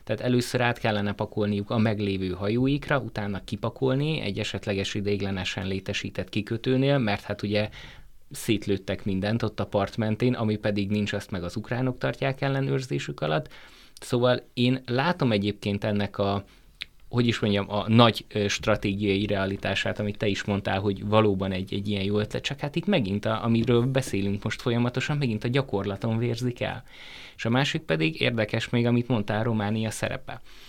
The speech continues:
Most, ö, érdekes kérdés, hogy, ö, ugye az oroszok elfoglalták a Kígyó-szigetet, hogy most mi lett a védőkkel, ezt nem tudjuk, de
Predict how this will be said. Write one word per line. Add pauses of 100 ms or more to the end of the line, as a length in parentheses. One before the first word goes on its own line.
(160)
Most,
ö,
érdekes
kérdés,
hogy,
ö,
ugye
az
oroszok
elfoglalták
a
Kígyó-szigetet,
hogy
most
mi
lett
a
védőkkel,
ezt
nem
tudjuk, (560)
de